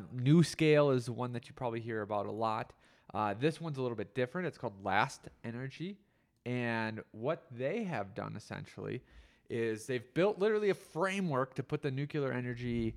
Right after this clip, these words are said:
uh, all the components in that can be fit on a truck, right? There's multiple of these that fit in this framework. And then they redesigned the nuclear technology to use all kind of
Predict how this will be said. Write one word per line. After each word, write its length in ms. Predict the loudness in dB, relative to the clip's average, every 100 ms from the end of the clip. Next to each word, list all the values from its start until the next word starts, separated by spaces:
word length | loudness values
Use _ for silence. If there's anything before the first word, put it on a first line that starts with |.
| -8 -2
uh, 500 | 4 6 6 4 2 -4 _ _
all 160 | 2
the 60 | 2
components 520 | 0 0 0 0 -2
in 400 | 0 2 2 0 -2
that 180 | -2 -2
can 160 | -2 -2
be 160 | -2 -2
fit 260 | 0 2 4
on 140 | 0
a 80 | -2
truck, 480 | -2 2 2 2 -4 -14 -6
right? 280 | 0 0 -2 -14 -20 _ -10
There's 180 | -8
multiple 640 | -2 0 0 0 0 2 2
of 180 | 2 0
these 200 | 0 -4
that 180 | -4 -8
fit 260 | -2 0 0
in 140 | 0
this 180 | -4 -8
framework. 580 | -6 -6 -4 -6 -8 -12 _ _ -8
And 100 | -2
then 100 | 2
they 120 | 4
redesigned 1040 | 4 2 2 2 2 2 2 0 0 -2 -4 -8 -8
the 380 | 2 4 4 4
nuclear 360 | 0 -2 0 0
technology 680 | -2 -8 -8 -6 -6 -8 -10
to 120 | -8 -10
use 320 | -6 -4 -2
all 340 | 2 4 4
kind 200 | 2 -2
of 60 | -4